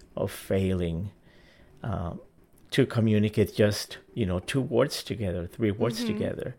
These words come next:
Speaker 2: Mm-hmm.
Speaker 1: because the tones also change when you put words together, right?
Speaker 2: Mm-hmm. Absolutely.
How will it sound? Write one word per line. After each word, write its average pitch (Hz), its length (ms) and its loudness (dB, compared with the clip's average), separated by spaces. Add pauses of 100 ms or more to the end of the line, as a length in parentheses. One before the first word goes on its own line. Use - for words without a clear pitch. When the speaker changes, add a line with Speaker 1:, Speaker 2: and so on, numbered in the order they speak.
(120)
Speaker 2:
Mm-hmm. 233 140 -6
Speaker 1:
because 202 360 0
the 107 100 2
tones 117 520 2
also 117 320 2
change 104 600 0
when 95 200 0
you 110 100 -4
put 98 300 -2
words 104 340 -2
together, 80 480 -6 (240)
right? 240 320 -4
Speaker 2:
Mm-hmm. 220 320 -6 (100)
Absolutely. 208 760 -6